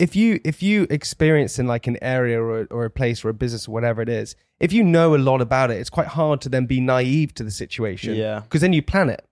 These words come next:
Speaker 1: And
Speaker 2: Yeah.
Speaker 1: you wouldn't have planned anything.
Speaker 2: The only thing I was, knew was coming, which I think they say every year, "Oh, it might not happen." Casa Amor. I think everyone knows Casa,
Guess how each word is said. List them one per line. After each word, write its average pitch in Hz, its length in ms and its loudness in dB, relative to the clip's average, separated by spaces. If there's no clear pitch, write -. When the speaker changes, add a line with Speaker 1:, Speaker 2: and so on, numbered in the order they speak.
Speaker 1:
And 175 220 4
Speaker 2:
Yeah. 185 60 6
Speaker 1:
you 226 140 6
wouldn't 180 200 4
have - 80 -10
planned 143 280 2
anything. 139 340 2
Speaker 2:
The 127 80 4
only 143 180 4
thing 135 220 -2
I 127 100 2
was, 117 360 -2
knew 127 520 2
was 110 120 -2
coming, 95 460 -8
which - 340 -4
I 107 60 -8
think 110 180 -6
they 98 120 -10
say 101 160 -8
every 98 160 -8
year, 95 260 -10
"Oh, 113 160 -4
it 80 80 -6
might 104 220 -8
not 110 100 -12
happen." 104 460 -14
Casa 101 340 -12
Amor. 107 400 -14
I 113 40 -10
think 113 160 -2
everyone 107 220 -4
knows 101 220 -8
Casa, - 360 -14